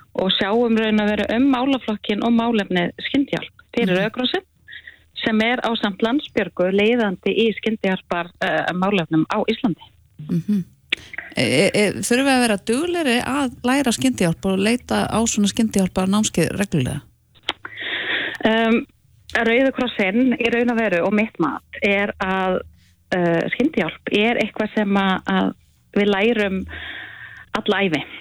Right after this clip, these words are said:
Speaker 1: og skyndihjálp er alls staðar og börn geta tileinkað sér skyndihjálp og ferðnaþekkinguna allt niður í fimm ára.
Speaker 2: Mhm.
Speaker 1: Og nú ætla ég bara að varpa fram,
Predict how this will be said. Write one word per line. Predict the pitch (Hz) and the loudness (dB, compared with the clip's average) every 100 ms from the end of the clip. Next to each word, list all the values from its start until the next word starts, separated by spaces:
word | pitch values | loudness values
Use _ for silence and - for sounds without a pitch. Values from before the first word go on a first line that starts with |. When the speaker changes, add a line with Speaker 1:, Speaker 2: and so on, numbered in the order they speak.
| - _ - - _ _ - | -20 _ -20 -20 _ _ 0
Speaker 1:
og | 185 180 180 175 - _ _ - | 2 2 0 -2 -8 _ _ -8
skyndihjálp | - 226 - 226 240 | -2 -2 -2 -2 -2
er | 233 | -2
alls | 208 | -4
staðar | 240 339 - - - _ _ _ - _ _ - - - - | -4 -4 -6 -18 -20 _ _ _ -20 _ _ -14 -14 -10 -2
og | 185 180 165 156 160 165 - _ | 0 2 2 2 2 -2 -4 _
börn | - 190 - | -4 -4 -4
geta | 202 185 165 | -4 -2 0
tileinkað | 180 190 214 202 | 0 0 -2 -2
sér | 196 180 - | 0 -2 -6
skyndihjálp | - 185 180 254 - - - - - - - - - | -6 -4 0 -2 -4 -14 -20 -14 -12 -12 -14 -12 -2
og | 175 165 | 0 0
ferðnaþekkinguna | - 190 196 180 170 190 185 202 - | -2 0 2 2 0 2 2 2 -2
allt | 233 - | -2 0
niður | 196 | 2
í | 170 | 2
fimm | 214 262 | 2 2
ára. | 339 - _ _ - - - | 0 -8 _ _ -20 -20 -6
Speaker 2:
Mhm. | 185 165 190 214 | -4 -2 -2 -4
Speaker 1:
Og | - 190 190 185 180 - _ _ - - _ - - - _ - | -2 2 2 2 0 -2 _ _ -20 -20 _ -20 -20 -20 _ 0
nú | 214 220 | 2 2
ætla | 208 226 | 0 -2
ég | 202 | -2
bara | 196 | -4
að | 208 | -4
varpa | - 190 | -6 -6
fram, | 233 233 | -4 -4